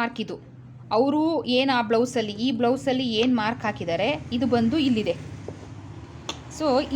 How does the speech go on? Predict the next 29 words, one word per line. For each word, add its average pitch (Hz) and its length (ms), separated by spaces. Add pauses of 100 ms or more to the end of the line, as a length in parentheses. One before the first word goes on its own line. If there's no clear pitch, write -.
ಇಲ್ಲಿಂದ 339 440 (200)
ಇಲ್ಲಿಗೆ 247 340 (480)
ಈ - 20 (180)
ಏನು 320 160 (100)
ಗ್ಯಾಪಲ್ಲಿ 262 560
ಮಿತ್ತು 240 260 (100)
ಬಟ್ಟೆ, 190 300 (340)
ಇವಾಗ 254 160 (100)
ನಾವು, 254 140 (220)
ಅವರು, 247 180 (200)
ಇವಾಗ 254 240
ಅವರು 285 220
ಹಾಕಿರೋದು 254 420
ಏನು 247 140
ಮಾಡ್ತಾರೆ, 208 300 (140)
ಇಲ್ಲಿ 262 200 (300)
ಆರ್ಮೋಲ್ 233 320
ರೌಂಡ್ 262 220
ಹಾಕ್ಬಿಡ್ತಾರೆ, 190 420 (460)
ಆಯಿತಾ? 202 240 (200)
ನಾನು 269 160 (100)
ಬಂದು 240 240
ನೋಡಿ 254 200
ಇಲ್ಲಿ 247 180 (120)
ಆರ್ಮೋಲ್ 202 300
ರೌಂಡ್ 190 180
ಹಾಕ್ತೀನಿ. 170 300 (800)
ನಾನು 208 200
ಹಾಕೋದು 220 280